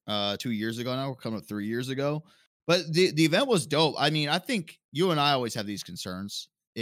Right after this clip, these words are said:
it's always when you bring in athletes, you bring in influencers, you bring in anybody to be a part of a broadcast who you know is getting paid a good chunk of change to be there.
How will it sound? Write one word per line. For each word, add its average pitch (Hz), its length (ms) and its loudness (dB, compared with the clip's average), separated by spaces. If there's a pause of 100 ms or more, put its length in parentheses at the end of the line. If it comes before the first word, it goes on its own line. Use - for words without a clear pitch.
(120)
it's 120 280 -6
always 143 520 4
when 123 120 -2
you 117 120 -2
bring 160 340 2
in 127 480 0 (400)
athletes, 117 800 -2
you 107 140 -4
bring 160 240 0
in 143 80 0
influencers, 104 760 -6
you 107 80 -6
bring 127 300 0
in 113 340 -2 (300)
anybody 123 480 2
to 113 100 -8
be 117 80 0
a 107 60 -2
part 117 160 -2
of 107 80 -4
a 98 40 -6
broadcast 107 480 -2
who 113 60 -4
you 113 100 2
know 170 160 4
is 151 100 2
getting 110 260 2
paid 123 260 0
a 110 60 -2
good 104 140 -4
chunk 104 160 -6
of 101 60 -8
change 104 240 -6
to 95 60 -10
be 104 140 -4
there. 80 260 -8